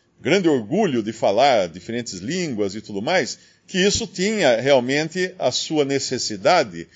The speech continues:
quando falado perto de judeus incrédulos. Porque o, a profecia dizia: falarei a este povo por povos de outras línguas e ainda assim não me não me entenderão. Portanto, as línguas são um sinal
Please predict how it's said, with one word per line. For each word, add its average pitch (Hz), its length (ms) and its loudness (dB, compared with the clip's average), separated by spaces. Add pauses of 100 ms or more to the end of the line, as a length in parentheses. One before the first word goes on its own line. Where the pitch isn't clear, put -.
(260)
quando 156 280 2
falado 147 720 4 (340)
perto 147 560 2 (120)
de 139 180 -4
judeus 139 760 2
incrédulos. 151 880 0 (760)
Porque 123 500 4
o, 120 100 -2 (120)
a - 80 -4
profecia 127 560 -2
dizia: 127 540 0 (240)
falarei 127 580 4
a 147 60 4
este 131 320 -2
povo 175 540 -4
por 147 180 -2
povos 113 480 2
de 98 100 -10
outras 143 400 0
línguas 113 440 -2
e 117 80 2
ainda 147 260 0
assim 180 240 -6
não 175 240 -2
me 190 240 -4 (340)
não 131 220 0
me 170 120 -6
entenderão. 185 480 0 (220)
Portanto, 151 440 2
as 185 120 0
línguas 147 340 -4
são 185 160 -2
um 196 40 -4
sinal 170 760 0